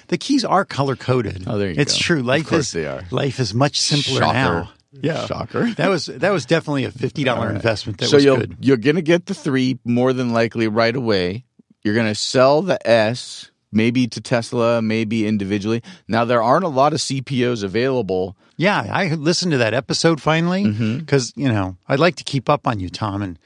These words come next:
Speaker 1: keep track of you and
Speaker 2: <laughs>
Speaker 1: anything else you say
Speaker 2: See
Speaker 1: that
Speaker 2: what's, see what's going on
Speaker 1: And in
Speaker 2: with
Speaker 1: fact,
Speaker 2: my,
Speaker 1: I had a couple of,
Speaker 2: in
Speaker 1: uh,
Speaker 2: my head.
Speaker 1: a couple of things I needed to mention about that show, but C P Os.
Speaker 2: Mm-hmm.
Speaker 1: You said there were only thirteen in the States of America?
Speaker 2: That's what I looked.
Speaker 1: That's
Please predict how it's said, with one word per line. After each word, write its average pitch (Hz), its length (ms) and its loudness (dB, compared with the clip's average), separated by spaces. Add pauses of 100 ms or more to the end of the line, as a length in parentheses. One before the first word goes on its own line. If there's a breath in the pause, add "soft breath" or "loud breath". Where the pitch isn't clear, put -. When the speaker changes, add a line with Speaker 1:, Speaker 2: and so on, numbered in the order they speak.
(320 soft breath)
Speaker 1:
keep - 160 -10
track 131 260 -2
of 123 160 -6
you 120 140 4
and 127 280 0 (140)
Speaker 2:
<laughs> - 120 -16
Speaker 1:
anything 139 440 0
else 120 240 -2
you 143 80 -6
say - 240 -2
Speaker 2:
See 135 140 2
Speaker 1:
that 117 100 2
Speaker 2:
what's, 110 200 -4
see - 180 -4
what's 104 180 -2
going 92 300 -4
on - 40 0
Speaker 1:
And 147 100 4
in 139 40 0
Speaker 2:
with 110 100 -6
Speaker 1:
fact, 139 220 0
Speaker 2:
my, 143 60 -2
Speaker 1:
I 131 40 0
had 139 140 2
a 131 60 -2
couple 135 340 -2
of, 113 240 -2
Speaker 2:
in 127 60 2
Speaker 1:
uh, 107 100 2
Speaker 2:
my 95 140 -2
head. 92 380 -4 (100)
Speaker 1:
a 139 40 -8
couple 151 220 0
of 135 80 -2
things 139 220 0
I 120 60 -2
needed 120 260 -2
to 117 100 0
mention 117 420 0
about 107 360 -2
that 123 280 -4
show, 127 440 0
but 123 520 -4 (600)
C 151 240 -4
P 143 300 -4
Os. 147 560 -4
Speaker 2:
Mm-hmm. 92 480 0
Speaker 1:
You 147 160 2
said 151 240 2
there 147 100 2
were 131 160 -2
only 135 240 2
thirteen 151 640 0
in 139 200 0
the 113 100 0
States - 440 -4
of 113 120 -4
America? 117 520 -2
Speaker 2:
That's 127 220 0
what 131 120 0
I 127 180 2
looked. 110 340 -2
Speaker 1:
That's 180 260 0